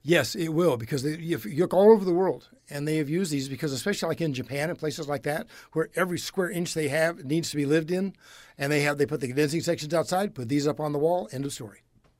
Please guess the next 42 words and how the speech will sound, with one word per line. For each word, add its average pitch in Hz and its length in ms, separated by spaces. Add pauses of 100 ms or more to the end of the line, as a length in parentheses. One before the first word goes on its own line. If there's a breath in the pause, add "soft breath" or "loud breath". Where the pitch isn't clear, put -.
(100)
Not 147 360
one 151 280
foot 170 340 (260 soft breath)
of 139 140
floor 165 220
space 131 260
is 135 100
taken 131 260
up. - 140 (340 loud breath)
And 175 220
the 190 140
aesthetics 240 500
of 151 140
it 147 60
are, 151 140
when 156 140
you 139 60
hang 226 200
this 254 140
thing 202 140
on 202 100
the 190 60
wall, 151 120
everybody 170 180
says, - 80
"Oh 180 120
man, 156 300
I 151 60
don't 185 160
want 165 140
that 156 120
on 156 80
my 143 100
wall, 160 340 (180 loud breath)
that 160 120
big 180 120
old 175 140
huge 165 280
thing." 185 260 (380 loud breath)
You 147 140
know 170 120
what? 165 320